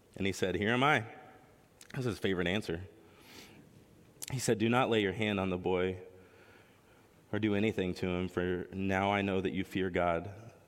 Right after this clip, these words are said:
seeing if you have not withheld your son, your only son, from me." And Abraham lifted his eyes and looked, and behold,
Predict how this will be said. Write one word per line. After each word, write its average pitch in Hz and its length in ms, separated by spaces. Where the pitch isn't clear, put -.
seeing 92 340
if 92 220
you 98 260
have 98 120
not 92 220
withheld 92 420
your 90 160
son, 90 320
your 90 180
only 98 380
son, 87 320
from 82 240
me." 87 280
And 110 80
Abraham 113 340
lifted 120 240
his 113 120
eyes 107 280
and 98 100
looked, 101 220
and 104 80
behold, 113 480